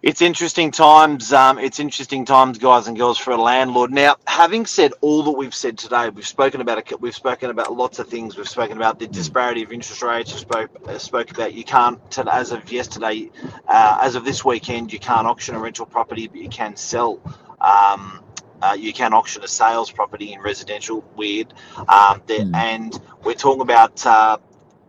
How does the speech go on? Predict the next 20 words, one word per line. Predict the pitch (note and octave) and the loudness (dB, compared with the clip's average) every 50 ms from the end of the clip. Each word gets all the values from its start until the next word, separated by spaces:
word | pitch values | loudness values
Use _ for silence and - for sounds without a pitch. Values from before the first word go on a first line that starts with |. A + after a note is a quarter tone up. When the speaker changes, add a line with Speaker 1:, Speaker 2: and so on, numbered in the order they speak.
| - - - - | -18 -18 -16 -4
Speaker 1:
what | C3+ C#3 C3+ | 0 2 4
happened | - D3 C#3+ - C#3+ C3+ A2+ | 4 4 4 2 -2 -6 -4
to | B2+ A#2+ | 0 2
landlords, | A#2+ B2+ C3+ C#3+ D3 C#3+ B2 A2 G#2+ - - - A#2+ | 4 4 4 2 0 -2 -4 -4 -4 -6 -10 -10 -4
um, | - - G#2+ A2+ A2 A2 A2 A2 | 0 2 2 2 2 0 -2 -8
the | - | -16
commercial | - - B2+ A2+ A2+ A#2 A#2 A2+ - - A#2 | -14 -12 -10 -8 -6 -6 -6 -6 -4 -4 -4
landlords | G#2+ G#2+ G#2+ A2 A2 A2 A2 G#2+ G#2 G2+ | -2 -2 -4 -4 -6 -8 -8 -8 -8 -10
and | G2+ G2+ | -12 -10
resi | G#2+ G#2+ G#2+ G#2 G#2 G#2 G2+ | -8 -8 -8 -6 -6 -6 -4
landlords | G2+ G#2 A2 A2 A2 A2 G#2+ G#2 G#2 - - | -2 -2 -4 -6 -6 -4 -4 -4 -4 -6 -8
through, | - G#2 A2 G#2+ G#2+ G#2 G2+ - | -8 -6 -4 -4 -4 -6 -6 -10
through | - - - - A#2 A2+ G#2+ G2+ | -12 -16 -10 -6 -4 -4 -4 -4
covid, | - - A2+ G#2+ G#2+ A2 A2 A2 A2 - | -4 -2 -2 -2 -2 -2 -4 -6 -10 -8
getting | - G#2+ G#2 G#2 G2+ | -8 -8 -8 -6 -6
hammered | G#2 G#2+ A2 G#2+ A2 A2 A2+ - - - - - - - - | -4 -4 -4 -2 -2 -4 -4 -4 -4 -8 -12 -16 -16 -12 -10
and | F#2 - | -6 0
having | - A2 G#2+ A2 G#2+ | 0 0 0 0 -6
to | G#2 G2 | -10 -12
carry, | - - A#2+ A2 A2 G#2+ G#2 G2+ - | -6 -2 0 0 2 0 0 -4 -6